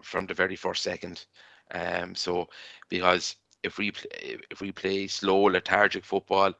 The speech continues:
um, we're gonna get punished, and it's, and, um, and, um,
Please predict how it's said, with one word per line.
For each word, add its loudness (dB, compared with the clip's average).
um, 2
we're -4
gonna 0
get 2
punished, 2
and -2
it's, -8
and, -4
um, -2
and, -6
um, 4